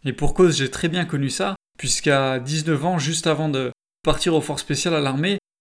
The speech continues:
j'étais acrobate, c'était vraiment mon, mon rêve, euh, mon rêve d'adolescent de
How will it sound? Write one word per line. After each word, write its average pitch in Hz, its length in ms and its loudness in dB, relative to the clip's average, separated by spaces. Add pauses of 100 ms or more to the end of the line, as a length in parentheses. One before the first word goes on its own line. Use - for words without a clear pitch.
j'étais 131 300 0
acrobate, 151 480 2
c'était 139 240 -4
vraiment 131 240 -4
mon, 139 300 -2 (380)
mon 139 180 -2
rêve, 147 320 2
euh, 139 160 2
mon 143 160 2
rêve 147 200 -2
d'adolescent 156 600 0
de 135 200 -2